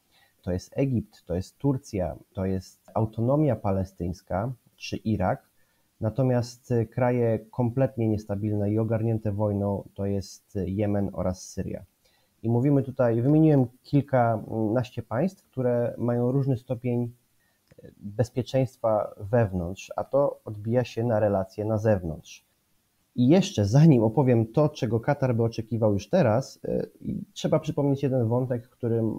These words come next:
mam wrażenie, troszeczkę umyka naszej pamięci gdzieś tutaj w takim publicznym dyskursie,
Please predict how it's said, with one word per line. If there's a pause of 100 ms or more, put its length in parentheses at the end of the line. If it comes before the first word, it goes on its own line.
(240)
mam
wrażenie,
troszeczkę
umyka (540)
naszej
pamięci
gdzieś
tutaj
w
takim
publicznym
dyskursie,